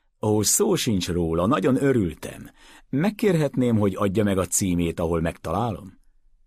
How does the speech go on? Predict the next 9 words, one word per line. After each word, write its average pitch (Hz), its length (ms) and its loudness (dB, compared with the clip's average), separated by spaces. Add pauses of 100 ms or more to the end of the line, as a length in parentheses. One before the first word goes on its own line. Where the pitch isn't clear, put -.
(100)
„Természetesen, 92 680 -2
mister 85 300 -4
Mason. 85 500 -4 (480)
Egyszerűen 143 460 0
hívja 175 340 0
fel 123 360 -2
Sidney 196 460 0
Jackson 143 440 0
Barlow-t 82 560 -2